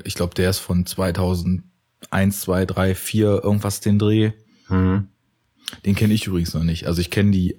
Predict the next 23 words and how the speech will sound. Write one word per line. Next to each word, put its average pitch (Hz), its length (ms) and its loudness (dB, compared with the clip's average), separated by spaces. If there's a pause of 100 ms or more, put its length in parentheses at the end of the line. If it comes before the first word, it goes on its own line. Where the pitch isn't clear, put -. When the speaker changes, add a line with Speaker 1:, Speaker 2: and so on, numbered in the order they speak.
Speaker 1:
Tarkovsky-Variante 123 1160 0 (340)
Speaker 2:
Mhm. 101 340 4 (640)
Speaker 1:
und, 98 480 2
ähm, 87 500 2
hab 95 200 -2
letztens 95 340 0
mir 90 220 2
auch 90 160 -2
mal 85 220 0
dann 85 360 0 (340)
die 87 80 0
D 87 140 0
V 87 160 -2
D 87 180 2
noch 90 140 4
mal 87 160 2
besorgt, 87 680 0
weil 80 100 -2
das 85 140 0
natürlich 87 340 -4
eigentlich 85 280 -4
auch 82 200 -2
absolute 85 760 -2